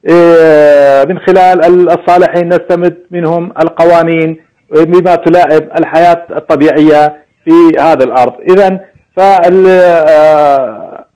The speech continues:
المثرائية كانت هي، آه، مجموعة، آه، مجموعة بشرية آه، تؤمن بال-، بالله سبحانه وتعالى،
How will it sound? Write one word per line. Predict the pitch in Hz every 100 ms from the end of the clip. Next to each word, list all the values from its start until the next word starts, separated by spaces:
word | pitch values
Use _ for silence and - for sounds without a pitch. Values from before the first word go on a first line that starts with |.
| 160
المثرائية | 175 247 254 240 190 196 180
كانت | 180 170 175 175 - _ _ _
هي، | 190 214 196 202 - _ _ _ -
آه، | 165 165
مجموعة، | 175 175 165 220 220 190 180 180 175 - - 160
آه، | 156 151 147 147 143 139 135 127 120 120 - - -
مجموعة | 175 160 247 196
بشرية | 185 185 185 202 202 165 120 - - _ _ 151
آه، | 156
تؤمن | 160 196 196 190 180 156
بال-، | 185 180 180 160 170 165 156 151 147 139 139
بالله | 170 170 202 190
سبحانه | 180 190 190
وتعالى، | 190 185 190 196